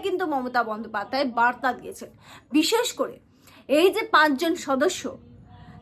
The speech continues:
তারা প্রত্যেকেই কিন্তু মমতা বন্দ্যোপাধ্যায়ের ঘনিষ্ঠ এবং so called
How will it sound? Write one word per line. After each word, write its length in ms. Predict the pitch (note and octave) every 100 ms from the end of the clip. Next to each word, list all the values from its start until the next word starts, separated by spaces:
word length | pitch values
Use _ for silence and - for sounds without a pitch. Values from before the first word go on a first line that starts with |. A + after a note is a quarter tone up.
| -
তারা 220 | F4 G4 G4+
প্রত্যেকেই 640 | F#4 F#4 - - E4 A#4 B4 F#4
কিন্তু 240 | C4 B3+ F4+
মমতা 320 | C#4+ A#3+ C#4 D#4 B3
বন্দ্যোপাধ্যায়ের 760 | A#3 A3 A3+ A3 - C4 D4 -
ঘনিষ্ঠ 400 | A#3 C#4 - - A4 A#4 - -
এবং 200 | A#3 C4 C4+ -
so 120 | F4+ - -
called 260 | C#4 F#4